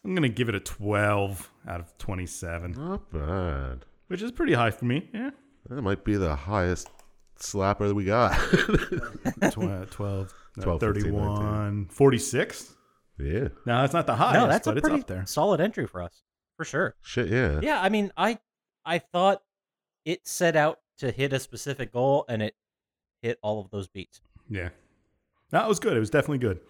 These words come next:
Speaker 1: It
Speaker 2: Fuck
Speaker 1: was
Speaker 2: yeah.
Speaker 1: above the middle of the pack.
Speaker 2: It was better than I remembered it.
Speaker 3: The objectification was a little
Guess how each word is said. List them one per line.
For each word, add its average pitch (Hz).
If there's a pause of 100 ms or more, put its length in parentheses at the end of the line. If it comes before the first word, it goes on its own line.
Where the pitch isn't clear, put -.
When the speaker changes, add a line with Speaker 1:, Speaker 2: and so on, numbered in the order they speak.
(260)
Speaker 1:
It 127
Speaker 2:
Fuck 120
Speaker 1:
was 117
Speaker 2:
yeah. 127
Speaker 1:
above 120
the 117
middle 117
of 104
the 98
pack. 92
Speaker 2:
It 139
was 160
better 151
than 143
I 135
remembered 117
it. 76 (1700)
Speaker 3:
The 170
objectification 226
was 135
a 123
little 120